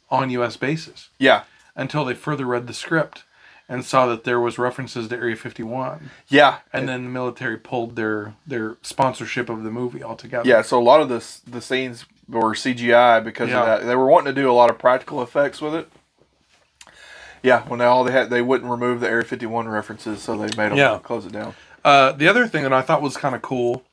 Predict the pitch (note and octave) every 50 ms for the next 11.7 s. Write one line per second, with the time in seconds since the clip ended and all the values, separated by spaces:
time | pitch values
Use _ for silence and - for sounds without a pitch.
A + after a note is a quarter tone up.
0 | _ _ _ C3+ B2+ A#2+ B2 B2 - - C#3+ C3 B2+ B2+ C3 C3 B2+ A#2+ A#2 A#2+
1 | C#3+ E3+ E3 - A2 G#2+ - - - - - - _ - _ _ _ _ _ _
2 | _ - B2 A#2+ A#2+ A#2 A2+ A2+ B2 D3 D#3 D#3+ D#3+ - - - - _ - -
3 | D3+ B2+ A2+ - C3+ C#3+ C3 C#3+ D3+ D3 C#3+ D#3 C#3+ C#3 D3 C3+ B2 A2 A#2+ C3+
4 | C#3+ - A2 G#2 - - - - - - - _ _ _ _ - C#3 B2+ B2+ B2
5 | B2+ C3+ D#3 D#3+ D#3+ - C#3+ C3+ C#3+ E3 E3 D3 - - - A2+ A2 G#2+ G#2+ -
6 | - - - _ _ _ _ _ - C3+ C3+ D3+ C#3 B2+ A#2+ B2 C3+ C3+ C3 -
7 | - A#2+ A2 A#2 C#3 D3 C3+ - - - _ - - E3+ F3+ F3+ F#3 E3 D#3 E3+
8 | F3 D3+ B2 A#2 C3 D3 D#3 D3+ E3+ D#3+ D3 D3 D#3 C#3 C3+ C#3 C3 B2 - -
9 | D#3 E3 D#3+ D3 C3 B2 A#2 B2 A#2 A#2 - E3 E3 - E3 C#3 - C#3+ D3 D#3
10 | C#3+ C#3+ E3 E3 - - - D#3+ D3 D3 C#3+ C#3+ C#3 C3+ C#3 C#3 D3 C3+ A#2+ G#2+
11 | A#2 C#3 C#3 C#3+ C#3+ C#3 - - C#3+ C#3 C#3 C3+ A2+ B2+